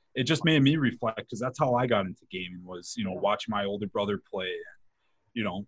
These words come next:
Speaker 1: trying to, try to be, try to be as good as he is and stuff like that. So, you know, that was probably definitely one of the best parts through this whole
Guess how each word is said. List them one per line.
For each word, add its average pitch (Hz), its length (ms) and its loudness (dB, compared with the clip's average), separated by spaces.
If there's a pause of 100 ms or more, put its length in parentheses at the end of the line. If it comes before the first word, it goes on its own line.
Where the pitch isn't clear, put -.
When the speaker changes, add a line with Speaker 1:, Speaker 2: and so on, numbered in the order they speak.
Speaker 1:
trying 127 180 2
to, 110 140 -2 (320)
try 127 200 6
to 131 80 6
be, 120 460 4 (320)
try 127 140 4
to 113 60 2
be 113 100 2
as 107 120 -2
good 113 140 -2
as 101 100 -6
he 110 120 -4
is 92 220 -4
and 92 100 -14
stuff 95 220 -6
like 92 260 -10
that. 90 200 -4
So, 95 380 -4
you 139 100 0
know, 131 160 4
that 120 200 -2
was 131 120 2
probably 170 280 4
definitely 139 360 4
one 123 140 4
of 123 60 2
the 110 80 0
best 110 400 -2 (300)
parts - 460 -2 (280)
through 120 240 0
this 104 160 -6
whole 107 480 0